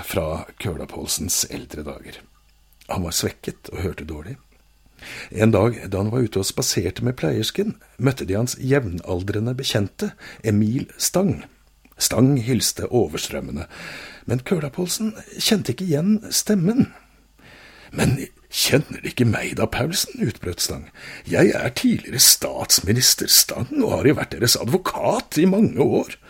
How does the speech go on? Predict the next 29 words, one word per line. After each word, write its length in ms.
Da 260
lysnet 440
det 80
for 120
Køla 280
Pålsen, 420
som 200
svarte 360
med 120
et 80
smil. 340
«Å, 240
De 120
får 200
unnskylde. 400
Det 140
er 80
jo 80
så 60
mange 280
slags 240
statsministre 920
for 140
tida, 260
men 240
bare 240
én 400
Køla 320
Pålsen.» 500